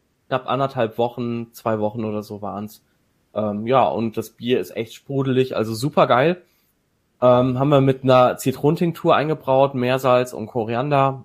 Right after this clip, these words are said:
Ähm, also Meersalz und, äh, Koriander sind ja sowieso, äh, bei einer Gose eigentlich immer dabei.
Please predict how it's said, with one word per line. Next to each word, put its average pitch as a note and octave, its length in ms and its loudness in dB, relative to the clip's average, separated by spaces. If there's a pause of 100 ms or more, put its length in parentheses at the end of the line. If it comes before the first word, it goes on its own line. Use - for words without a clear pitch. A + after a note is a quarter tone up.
(100)
Ähm, G#2+ 460 -6 (1400)
also A#2+ 380 -2
Meersalz B2+ 520 4
und, A#2 300 -4
äh, A2 240 2
Koriander A2 440 -4
sind A2+ 160 -6
ja A2 80 -2
sowieso, A2+ 520 -4
äh, G#2 140 -2
bei G#2+ 120 -6
einer G#2+ 160 -6
Gose G#2+ 640 -6
eigentlich G#2 340 -10
immer A#2 180 -4
dabei. G#2+ 440 -4